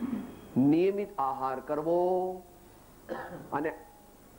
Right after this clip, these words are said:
આને પૂછીને ન ખવાય, આને પૂછીને ખવાય. આને કા-, આમાં રહે છે તમારું, તો ખોરાક આમાં રહે છે? અહીં તો જરાક જ રહે. ક્યાં જાય છે?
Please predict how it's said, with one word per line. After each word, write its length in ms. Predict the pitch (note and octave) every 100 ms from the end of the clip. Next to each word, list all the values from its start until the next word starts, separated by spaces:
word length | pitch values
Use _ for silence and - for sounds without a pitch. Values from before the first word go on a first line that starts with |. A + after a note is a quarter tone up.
| - - -
આને 240 | D3+ F#3
પૂછીને 400 | F#3+ G3 A3 A3
ન 40 |
ખવાય, 840 | B3 C4 A#3+ G3 B2 F#2+ - - -
આને 180 | E3 G3+
પૂછીને 340 | G3 F3 D3
ખવાય. 300 | C3+ A2+ - - - - - - - - - - - - - - - - - - - - - - B4+ - - -
આને 220 | C3+ D3+ G3+
કા-, 380 | - - E3+ D#3+
આમાં 260 | D3+ F#3
રહે 120 | A3+
છે 100 | G3+
તમારું, 340 | G3 G3+ F#3 - - - -
તો 60 | -
ખોરાક 300 | - E3 F3
આમાં 200 | D#3+ G3+
રહે 120 | G#3
છે? 100 | G#3+ C4 - - - -
અહીં 140 | E3 F#3+
તો 100 | A3+
જરાક 400 | F#3+ G#3+ A#3 B3+
જ 40 |
રહે. 360 | A#3+ A3 D3+ G#2+ - - - - - - -
ક્યાં 180 | G3 G#3+
જાય 200 | G3+ F#3+
છે? 220 | F#3+ A3